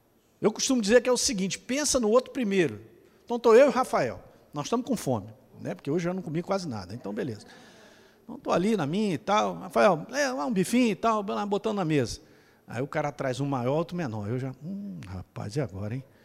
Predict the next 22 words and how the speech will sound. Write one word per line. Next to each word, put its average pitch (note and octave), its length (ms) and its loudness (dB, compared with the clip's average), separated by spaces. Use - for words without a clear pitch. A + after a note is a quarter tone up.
Eu A#2 100 -8
tô A3 180 -4
com D3+ 140 -8
fome, F#2+ 500 -10
não G#2+ 100 -10
quero C#3 220 -4
nem F3+ 180 -2
saber." A2+ 420 -2
"Rafael, E3 360 -2
Rafael, D#4+ 440 8
olha E4 140 10
lá, D4+ 180 8
tão D#4+ 140 0
te - 60 0
chamando." B3 480 2
Pum! E4 180 10
Peguei A3+ 340 12
o A#3+ 60 12
bife A#3+ 260 12
maior, G3+ 340 12
viu, A3+ 160 10
Ana? D3 260 4